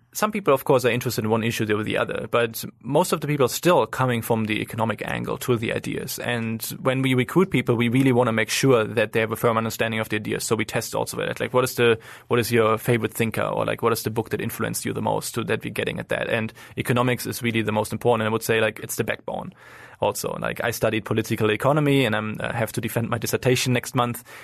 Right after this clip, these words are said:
And so I believe this is really something that every student should understand. But of course, some people are, like, more interested in, uh, marriage equality, and some people are more in gun rights. But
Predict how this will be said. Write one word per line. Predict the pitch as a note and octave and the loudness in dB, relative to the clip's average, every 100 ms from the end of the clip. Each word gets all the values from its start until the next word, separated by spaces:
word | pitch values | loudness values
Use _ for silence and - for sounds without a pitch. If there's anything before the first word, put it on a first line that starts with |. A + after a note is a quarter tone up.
| - | -6
And | A2+ | -4
so | A2 A#2 | 2 4
I | A2 | 4
believe | A#2 A#2 A2+ | 2 0 0
this | A2+ | -2
is | A2+ - - - | -2 -4 -6 -6
really | B2 A#2 A2+ | -2 -2 0
something | A2 A2 A2 | -2 -2 -2
that | - | -2
every | A2+ | -2
student | A2 - A2+ A2 | -4 -4 -4 -4
should | A2+ | -4
understand. | A2+ A2+ - A2 G#2+ B2 - - - | -4 -4 -2 -2 -4 -8 -14 -20 -4
But | G3+ | 0
of | A3 | 2
course, | - D3 | 2 2
some | - A#2+ | 2 0
people | B2+ B2+ A2+ | 0 2 4
are, | A2+ | 6
like, | A2 G#2+ - | 4 2 2
more | A#2 A#2 | 4 4
interested | A#2 A#2 B2 - B2 A#2 | 4 0 -2 0 0 0
in, | - A#2 A#2 A2+ | 2 0 2 2
uh, | A2+ A2+ A2+ | 2 4 2
marriage | A2 A#2+ B2+ | 2 2 2
equality, | B2+ - B2 A#2+ B2+ A#2+ | 0 2 2 2 2 2
and | A2 | 2
some | A2+ | 0
people | A#2 A#2 | 0 2
are | A#2 | 2
more | A2+ A2+ | 4 2
in | A2+ | 2
gun | A#2+ A#2+ | -2 -2
rights. | - - | -2 -4
But | - A2+ - | -2 0 -2